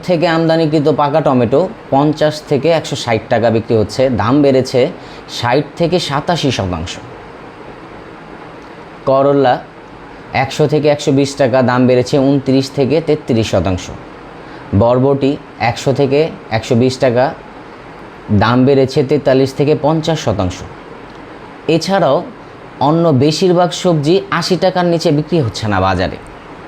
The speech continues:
সেই ক্ষেত্রে যদি আমরা চিন্তা করি যে আশি টাকার উপরে সব সবজি যদি কিনে খেতে হয়, তাহলে আমাদের দেশের, আহ, মা-, একটা মানুষের যে আয় ক্ষমতা,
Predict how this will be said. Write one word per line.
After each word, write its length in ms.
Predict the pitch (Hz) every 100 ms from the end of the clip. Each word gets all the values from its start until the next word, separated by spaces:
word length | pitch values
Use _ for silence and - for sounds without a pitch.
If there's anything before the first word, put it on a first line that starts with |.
| - - - - - - - -
সেই 220 | 180 180
ক্ষেত্রে 300 | 202 196 190
যদি 240 | 180 170
আমরা 180 | 160 156
চিন্তা 300 | 160 160 151
করি 220 | 123 113
যে 220 | 113 127 -
আশি 320 | 127 - 156
টাকার 340 | 151 156 165 135 - - - - - - - - - - -
উপরে 460 | 151 151 165 165 160
সব 340 | - 139 127
সবজি 380 | - 156 131 135
যদি 260 | 139 131
কিনে 240 | 135 156 143
খেতে 300 | 147 151 147
হয়, 220 | 101 90
তাহলে 260 | 117 117 123
আমাদের 460 | 123 120 117 120 104
দেশের, 320 | 117 127 113
আহ, 1000 | 120 - - - - - 85 90 90 71 - - - - -
মা-, 320 | 78 85 98 - - -
একটা 320 | 110 - 117
মানুষের 560 | 107 110 110 - 120 104
যে 200 | 123 120
আয় 260 | 120 123 117
ক্ষমতা, 540 | - 101 92 87 110